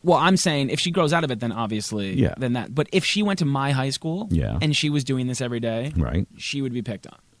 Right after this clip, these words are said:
Speaker 2: Why?
Speaker 1: Because she's different, and people that are different, and people that
Speaker 2: Yeah.
Speaker 1: are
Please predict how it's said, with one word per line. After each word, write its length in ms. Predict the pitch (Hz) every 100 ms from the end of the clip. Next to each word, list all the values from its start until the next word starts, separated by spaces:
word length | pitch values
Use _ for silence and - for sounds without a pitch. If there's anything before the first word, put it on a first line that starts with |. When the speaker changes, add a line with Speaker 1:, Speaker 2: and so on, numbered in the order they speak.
| -
Speaker 2:
Why? 400 | 143 95 - - _ -
Speaker 1:
Because 640 | 151 127 151 135 127 110 -
she's 240 | - 139
different, 300 | 185 156 82
and 160 | 104 98 -
people 200 | 131 113
that 80 | 117
are 60 | 120
different, 380 | 117 110 117 -
and 140 | 127 120
people 260 | 135 135
that 280 | 127 123 120
Speaker 2:
Yeah. 100 | - 131
Speaker 1:
are 220 | 117